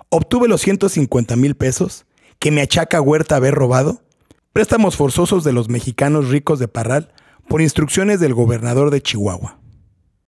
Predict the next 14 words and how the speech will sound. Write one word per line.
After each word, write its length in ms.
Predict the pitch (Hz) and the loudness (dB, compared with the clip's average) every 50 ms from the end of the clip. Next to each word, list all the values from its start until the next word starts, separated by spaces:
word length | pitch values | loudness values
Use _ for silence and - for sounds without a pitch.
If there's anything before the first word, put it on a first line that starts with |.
| _ _ _ _ _ _ _ _ _ _ _ - | _ _ _ _ _ _ _ _ _ _ _ -4
Concluyó 380 | 175 175 - 202 196 190 240 | -2 0 0 0 2 2 2
la 60 | 262 | 0
entrevista 480 | 262 240 - 170 156 175 190 - - 196 | 0 0 0 0 0 0 0 0 0 0
refrendando 580 | 185 160 131 - 127 127 131 147 151 156 151 165 | 0 0 0 0 0 0 2 2 2 2 2 0
al 100 | 151 - | -2 0
periodista: 680 | - 117 110 107 120 139 135 - - - - - - _ _ _ _ - - _ _ _ _ _ _ _ _ _ _ _ _ _ _ _ _ _ _ _ _ - | -2 -2 0 0 0 0 0 0 -2 -2 -4 -4 -12 _ _ _ _ -20 -20 _ _ _ _ _ _ _ _ _ _ _ _ _ _ _ _ _ _ _ _ 0
"Tengo 260 | 226 233 240 226 - | 0 2 2 2 2
tranquilidad 560 | - 135 127 - - 110 101 101 98 92 - - _ _ _ _ _ _ _ _ _ _ _ _ _ _ - | 0 -4 -4 -4 -6 -6 -6 -6 -6 -8 -12 -16 _ _ _ _ _ _ _ _ _ _ _ _ _ _ -2
y 80 | 151 | 0
espero 340 | 160 - - - 214 220 226 | 0 0 0 0 2 2 2
se 140 | - 180 151 | 2 2 0
me 120 | 143 143 | 2 2
haga 200 | 151 156 156 160 | 2 2 0 0
justicia. 640 | 143 - 120 - - - 110 104 - - - _ _ | -2 -2 -6 -6 -6 -6 -6 -6 -6 -10 -16 _ _